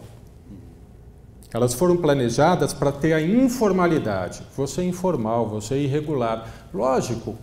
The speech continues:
com tanta condição que tinha no planejamento, você só pode edificar assim, assim, assado, com não sei o quê, lote mínimo e tal. Bom, o pobre não conseguia, então ele virou informal, ele foi colocado pra fora.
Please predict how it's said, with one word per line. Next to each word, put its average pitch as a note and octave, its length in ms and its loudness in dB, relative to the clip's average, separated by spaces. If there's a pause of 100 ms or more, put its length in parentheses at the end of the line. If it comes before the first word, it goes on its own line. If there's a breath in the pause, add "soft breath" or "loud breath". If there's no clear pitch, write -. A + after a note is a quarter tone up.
(240)
com E3 140 -2
tanta A#3+ 320 0
condição G3 720 4
que D3 120 0
tinha C3 140 0
no B2+ 140 0
planejamento, A#2+ 640 0
você C3+ 100 -2
só C3 120 -2
pode D3+ 280 0
edificar A#2+ 400 -2
assim, D#3 400 -4
assim, A2 240 -6
assado, B2 520 -4 (360 loud breath)
com B2 80 -6
não B2 100 -2
sei A#2 160 -6
o F#2+ 40 -10
quê, F3 280 0
lote C3 420 2
mínimo B2 680 0
e - 20 -6
tal. E3 480 -2 (320 loud breath)
Bom, - 80 -4
o G2 60 -8
pobre E3+ 320 -2
não F3 100 -2
conseguia, E3+ 720 -4 (120)
então C#3+ 120 -4
ele D3 80 -2
virou D3 200 -4
informal, A#2+ 720 -4 (120)
ele A2 140 -8
foi A2+ 160 -8
colocado A#2 380 -8
pra A2 160 -10
fora. G2 340 -16